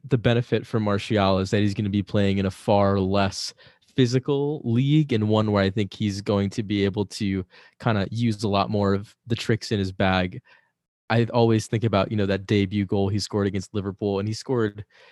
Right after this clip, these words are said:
you know, a lot more goals like that where he can use his dribbling, he can use his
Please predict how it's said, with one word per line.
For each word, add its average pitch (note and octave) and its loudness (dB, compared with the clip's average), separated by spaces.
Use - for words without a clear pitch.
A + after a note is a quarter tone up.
you C3 -4
know, B2 6
a A#2+ 4
lot A2+ 2
more G#2 2
goals G#2 0
like F#2+ 0
that F#2+ 0
where G#2+ -2
he G#2 0
can G2+ -2
use G2+ -2
his G2 -6
dribbling, G2 -2
he G2 -4
can G#2 -6
use F#2+ -2
his F#2+ -4